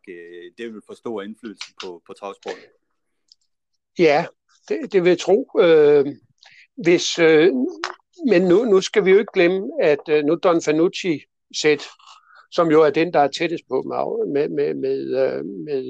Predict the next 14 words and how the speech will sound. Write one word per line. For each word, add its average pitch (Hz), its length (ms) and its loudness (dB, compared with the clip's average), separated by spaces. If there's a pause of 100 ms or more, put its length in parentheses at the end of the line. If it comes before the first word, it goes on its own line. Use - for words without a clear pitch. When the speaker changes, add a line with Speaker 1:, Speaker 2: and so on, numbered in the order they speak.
(120)
Speaker 2:
øh, 143 300 -6
med 147 80 -6
moren. 139 320 -4 (500)
Øh, 165 120 0
der 147 60 0
har 147 160 2
jo 165 120 4
været 165 280 2 (120)
flere 170 240 4
afkom 160 560 -2
efter, 160 360 -4 (380)
øh, 190 460 -4 (140)
pacerhopper 147 580 0
i 143 200 -6